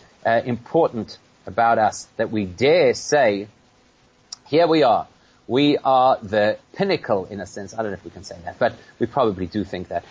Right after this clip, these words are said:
of creation. We're the, the, the, you know, the ones that deserve to have an entire day on the calendar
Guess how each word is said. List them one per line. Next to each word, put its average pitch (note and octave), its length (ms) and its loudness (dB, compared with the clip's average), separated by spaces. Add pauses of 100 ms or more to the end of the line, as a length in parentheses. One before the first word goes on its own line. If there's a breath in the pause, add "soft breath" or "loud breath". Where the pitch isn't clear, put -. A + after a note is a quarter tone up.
(160 loud breath)
of A2 240 0
creation. B2+ 640 0 (220 soft breath)
We're D3 240 2
the, B2+ 140 -2 (220)
the, A#2 160 -2
the, A2+ 300 0
you A2+ 160 -4
know, A2+ 160 0
the A2+ 140 2
ones D3 340 0
that E3 180 -2
deserve B2+ 720 0
to A#2 80 -8
have B2+ 340 0
an A2+ 120 -6
entire B2 720 0 (840)
day D#3 300 4
on C3+ 180 -2
the A#2+ 80 -8
calendar C3+ 600 -2